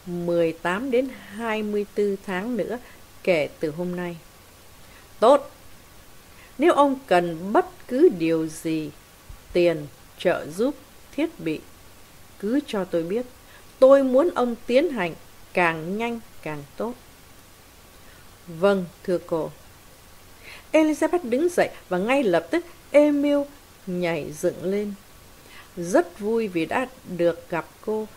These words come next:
Ông ta mỉm cười và bẽn lẽn nói thêm, "Tôi rất thích bố cô." "Cảm ơn,"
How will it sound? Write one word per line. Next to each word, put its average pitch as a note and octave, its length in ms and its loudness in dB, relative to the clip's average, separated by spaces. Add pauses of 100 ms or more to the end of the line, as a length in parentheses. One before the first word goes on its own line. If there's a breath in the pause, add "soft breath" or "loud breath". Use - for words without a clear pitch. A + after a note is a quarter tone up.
(180 loud breath)
Ông C4+ 140 -2
ta C#4+ 120 4
mỉm E3+ 380 0
cười E3+ 180 2
và E3 240 -4
bẽn G3 520 -4
lẽn B3 300 -4
nói A3 260 -4
thêm, A3+ 120 -4 (340 loud breath)
"Tôi C4+ 280 6
rất D4 300 0 (200)
thích F4 160 0 (140)
bố G3 300 0
cô." F#3+ 240 -4 (1400)
"Cảm G3 300 -2
ơn," F3 220 -2